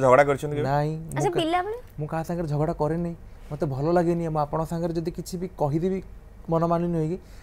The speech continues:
Speaker 2: ପାଞ୍ଚ ମିନିଟ୍ ପରେ ମତେ ମୁଁ ଭାବିବି ଯେ କାହିଁ କହିଲି, ମୁଁ ଆସିବି ଆପଣଙ୍କ ପାଖକୁ କନସଲେସନ୍ କରିବା ପାଇଁ।
Speaker 1: <laughs> ଆଚ୍ଛା, ଏଇ ଯୋଉ ଏଲ୍ ଏଲ୍ ବି ଟା ପୁଣି କଣ୍ଟିନ୍ୟୁ ରଖିଲେ?
Speaker 2: ହଁ। ଯେତେବେଳେ, ଅ, ଟୁ ଥାଉଜେଣ୍ଡ ଫୋର୍ଟିନ୍ ରେ ମୋ ଗ୍ରାଜୁଏସନ୍ ସରିଲା। ଗ୍ରାଜୁଏସନ୍ ସରିଲା ପରେ ମୁଁ ଥିଏଟର ଜଏନ୍ କଲି। ଥିଏଟର, ରିଆଲିଟି ଶୋ, ସିରିଏଲ୍ ଏମିତି ଚାଲିଲାରୁ ମୋ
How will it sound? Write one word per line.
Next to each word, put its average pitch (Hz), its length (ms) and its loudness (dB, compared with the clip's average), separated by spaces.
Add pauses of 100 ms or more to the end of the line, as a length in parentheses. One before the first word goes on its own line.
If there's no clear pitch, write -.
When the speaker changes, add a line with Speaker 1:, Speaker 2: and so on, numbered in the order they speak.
(200)
Speaker 2:
ପାଞ୍ଚ 143 220 2
ମିନିଟ୍ 175 140 2
ପରେ 185 100 6
ମତେ 165 260 2
ମୁଁ 175 160 4
ଭାବିବି 170 240 0
ଯେ 175 100 -2
କାହିଁ 151 220 -2
କହିଲି, 123 260 -2
ମୁଁ 143 200 -4
ଆସିବି 151 240 -2
ଆପଣଙ୍କ 147 220 -4
ପାଖକୁ 143 160 -4
କନସଲେସନ୍ 135 400 0
କରିବା 113 240 -2
ପାଇଁ। 110 180 -8
Speaker 1:
<laughs> - 60 -10
ଆଚ୍ଛା, 262 120 2
ଏଇ 240 240 2
ଯୋଉ 247 80 2
ଏଲ୍ 190 180 6
ଏଲ୍ 262 120 8
ବି 269 100 -2
ଟା 269 40 4 (120)
ପୁଣି 254 140 -4
କଣ୍ଟିନ୍ୟୁ 247 340 0
ରଖିଲେ? 240 180 -6
Speaker 2:
ହଁ। 123 260 0 (1300)
ଯେତେବେଳେ, 220 480 8 (540)
ଅ, 139 760 0 (720)
ଟୁ - 80 -4
ଥାଉଜେଣ୍ଡ 165 260 2
ଫୋର୍ଟିନ୍ 151 260 2
ରେ 196 60 0
ମୋ 196 80 2
ଗ୍ରାଜୁଏସନ୍ 151 340 4
ସରିଲା। 113 300 0 (640)
ଗ୍ରାଜୁଏସନ୍ 147 420 0
ସରିଲା 170 200 4
ପରେ 208 160 2
ମୁଁ 214 100 -2
ଥିଏଟର 180 300 0
ଜଏନ୍ 170 200 0
କଲି। 180 160 -8 (100)
ଥିଏଟର, 160 260 -4 (100)
ରିଆଲିଟି 156 260 -2
ଶୋ, 175 140 -4
ସିରିଏଲ୍ 160 380 -2
ଏମିତି 165 180 -4
ଚାଲିଲାରୁ 147 400 0
ମୋ 202 140 -4